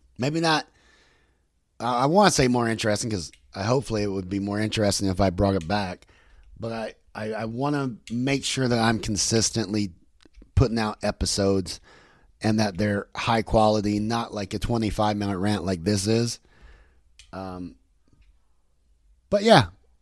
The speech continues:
I hope you have at least kind of enjoyed the rant. And if not, please remember that this episode is dedicated to someone very special, very special in Thailand.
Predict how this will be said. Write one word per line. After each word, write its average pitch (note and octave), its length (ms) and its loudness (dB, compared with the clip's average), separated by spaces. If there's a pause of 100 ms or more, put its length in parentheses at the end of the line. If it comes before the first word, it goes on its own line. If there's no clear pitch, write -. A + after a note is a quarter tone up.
I A#2+ 160 6
hope C#3 280 6
you C3+ 160 4
have B2 300 6
at A2 180 0
least B2 320 -2
kind A#2+ 240 0
of A2+ 80 -2
enjoyed A#2 380 0
the G2+ 100 -2
rant. A#2 420 -2 (680)
And G#2+ 280 -2
if G#2 160 -2
not, B2+ 320 4 (760)
please D3+ 1040 -6
remember A#2 520 4
that F#2+ 200 -6
this C3 300 -2 (420)
episode A#2+ 520 0
is F#2+ 220 -2
dedicated G2 720 -2
to - 100 -10
someone G2+ 380 -4
very B2 220 -2
special, B2+ 600 -4 (1000)
very G#2+ 180 2
special G#2+ 560 -2
in F#2+ 340 -6 (360)
Thailand. F#2 640 -6